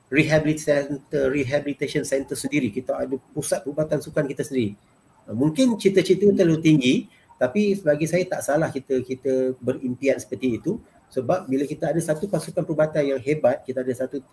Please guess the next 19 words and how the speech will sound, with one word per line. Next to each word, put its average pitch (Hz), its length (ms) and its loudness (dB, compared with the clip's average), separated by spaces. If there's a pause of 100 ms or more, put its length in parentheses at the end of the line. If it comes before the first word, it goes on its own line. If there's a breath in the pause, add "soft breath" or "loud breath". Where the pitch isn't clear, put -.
(140)
hub, 160 100 -10 (220)
hub 196 160 2 (240)
perubatan 135 440 0
yang 113 160 -2
hebat, 196 280 0 (320 soft breath)
maka 196 400 0
saya 147 240 0
rasa 202 320 0 (440 soft breath)
kita 147 200 0
dapat 151 320 2
meningkatkan 151 960 0
kecemerlangan 135 640 0
sukan 127 320 -4
kita 120 240 -4
seiring 135 640 0
dengan 117 280 -2
negara-negara 113 920 -2
yang 104 160 0
lain, 104 180 0